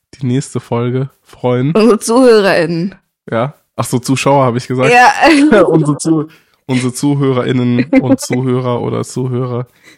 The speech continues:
Speaker 2: Zu-
Speaker 1: Alles, alle Leute, die halt zuhören.
Speaker 2: Ja.
Speaker 1: Männlein, Weiblein, äh, alles dazwischen oder auch,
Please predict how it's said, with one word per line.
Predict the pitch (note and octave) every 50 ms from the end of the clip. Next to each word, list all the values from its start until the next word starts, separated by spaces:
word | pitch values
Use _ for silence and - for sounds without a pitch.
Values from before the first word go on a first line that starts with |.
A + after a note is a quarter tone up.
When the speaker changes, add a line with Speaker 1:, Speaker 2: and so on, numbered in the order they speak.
| _ _
Speaker 2:
Zu- | - -
Speaker 1:
Alles, | B3+ - B2+ B2 B2 - - - _ _ _ - D4 - - -
alle | - C3+ C#3+ C#3+
Leute, | C3+ C#3 C#3+ C#3+ C#3+ - C3
die | C3 B2+ C3
halt | B2 B2 B2 -
zuhören. | - C3+ C#3 C#3 C#3+ C3 B2+ C3 B2+ B2+ C3 -
Speaker 2:
Ja. | F3+ F#3 F3 D#3 D3+ B2 A2 G#2 - - - D3
Speaker 1:
Männlein, | C3+ B2+ B2+ C3 C3 C3+ C3 C3 B2+ B2+
Weiblein, | B2+ B2 B2 B2+ B2 - - B2+ B2 B2 B2 A#2+ A#2+ B2 B2 - _ _ -
äh, | B2 A2+ A2+ A#2+ A#2+ B2+ -
alles | - B2+ A#2+ A#2+ A#2 -
dazwischen | - A#2+ A#2+ - - B2 B2 - - B2+ B2
oder | - B2 B2 A#2 A#2+ A#2+ A#2+ A2+ A#2+
auch, | B2 A#2+ A#2 - -